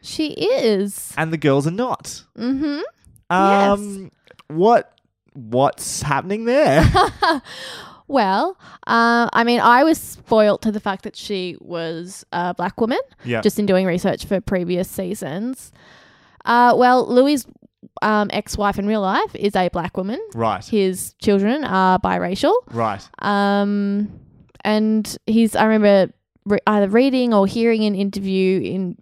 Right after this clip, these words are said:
Speaker 1: uh, when I was researching previous seasons that he was just looking for the best actress. She was perfect for the role. He
Speaker 2: Yeah.
Speaker 1: chose her.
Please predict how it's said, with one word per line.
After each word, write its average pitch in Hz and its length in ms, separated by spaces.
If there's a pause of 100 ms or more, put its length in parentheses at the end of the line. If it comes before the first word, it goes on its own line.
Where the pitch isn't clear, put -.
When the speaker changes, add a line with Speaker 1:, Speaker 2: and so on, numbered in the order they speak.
Speaker 1:
uh, 185 100
when 185 140
I - 20
was 190 80
researching 190 460
previous 190 320
seasons 170 480
that 190 260 (540)
he 240 80
was 233 100
just 220 140
looking 202 160
for 190 180
the 170 60
best 185 200
actress. 254 480 (100)
She 196 260
was 180 220
perfect 190 360
for 202 60
the 175 100
role. 269 400
He 226 140
Speaker 2:
Yeah. - 0 (120)
Speaker 1:
chose 185 120
her. 175 240